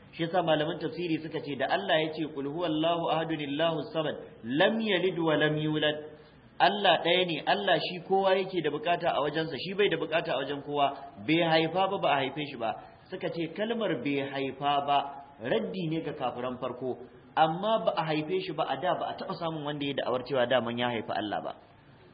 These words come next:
Duk Qur'ani in ka karanta tun daga Fa-, Fatiha zuwa Nasi, ba za ka taɓa samun inda aka ce ga baban Allah ba.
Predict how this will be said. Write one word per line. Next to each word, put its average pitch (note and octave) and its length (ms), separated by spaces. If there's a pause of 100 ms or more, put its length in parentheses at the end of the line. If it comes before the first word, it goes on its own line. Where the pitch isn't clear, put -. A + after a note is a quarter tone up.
(120)
Duk A#3+ 200
Qur'ani D3 420
in C3 100
ka C3 80
karanta B2+ 400
tun D#3+ 120
daga B2 180
Fa-, C3 160 (240)
Fatiha C3+ 240
zuwa B2 220
Nasi, A#2+ 260 (300)
ba A#2 80
za D3+ 100
ka C#3 80
taɓa D3 160
samun C#3+ 400
inda D3 240
aka C#3 160
ce C3+ 180
ga A2+ 220
baban A2+ 400
Allah A2+ 300
ba. B1 100